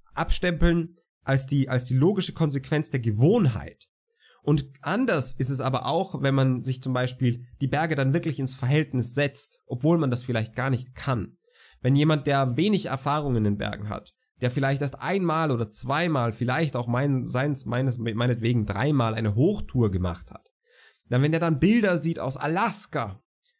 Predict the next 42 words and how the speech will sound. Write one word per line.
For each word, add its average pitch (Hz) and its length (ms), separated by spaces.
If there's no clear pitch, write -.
vom 151 240
Denali 160 680
oder 139 380
von 147 180
anderen 160 580
großartigen 143 840
Bergen 135 340
in, 107 320
in, 104 300
in 107 160
Amerika, 110 440
in 98 100
Nordamerika, 101 640
grundsätzlich. 107 720
Nicht 113 240
nur 107 360
jetzt - 140
Alaska, 104 440
sondern 95 220
halt 92 120
auch, 107 300
äh, 101 200
die 107 140
U 113 120
S 104 100
A 117 260
oder 104 120
Kanada. 104 500
Wenn 147 180
man 170 120
dann 170 140
da 180 120
Be-, - 300
Bilder 190 300
sieht, 110 260
dann, 143 200
und 143 160
dann 147 100
schaut 170 320
man 160 140
sich 143 200
die, - 180